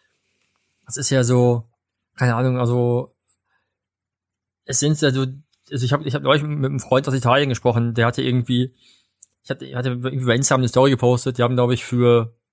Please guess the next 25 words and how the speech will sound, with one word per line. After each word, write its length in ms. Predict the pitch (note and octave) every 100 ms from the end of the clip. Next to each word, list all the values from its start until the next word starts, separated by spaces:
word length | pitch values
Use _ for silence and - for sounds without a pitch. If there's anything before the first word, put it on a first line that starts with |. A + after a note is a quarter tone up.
| _ _ _ _ _ _ _
boah, 160 | G#2+ A2+
das, 120 | -
ich 160 | A#2 -
will 260 | A2+ A#2
nicht 160 | B2+ A#2
lügen, 140 | C3
für 80 | C3
irgendeine 200 | D3 F3
Sportmarke 560 | - A#2 C3 A#2+ G#2+ G2+
haben 140 | A2+
die, 360 | A2+ A#2 A2+ A2+ _ _ _ _ _ -
äh, 160 | B2 B2+
in 60 |
Italien 640 | B2 A#2+ B2+ C#3 C3+ C3+
auf 100 | C3+
dem 140 | A#2 A#2
Berg 260 | A#2+ B2+
laufen 280 | A#2 B2 C3
fotografiert. 540 | A#2+ A#2 G2+ G#2+ G#2 - _ _ _ _ _ _ _ _ _ _
Und, 440 | C3 B2 B2+ B2+ A#2+
äh, 360 | A#2+ A#2 A2+ G#2+ _ _ _ _ _ _ _ _
er 100 | C#3+
schrieb 240 | - D3+ D#3+
halt 180 | C3+
irgendwie, 720 | C#3+ C3 B2 - C3+ B2+ B2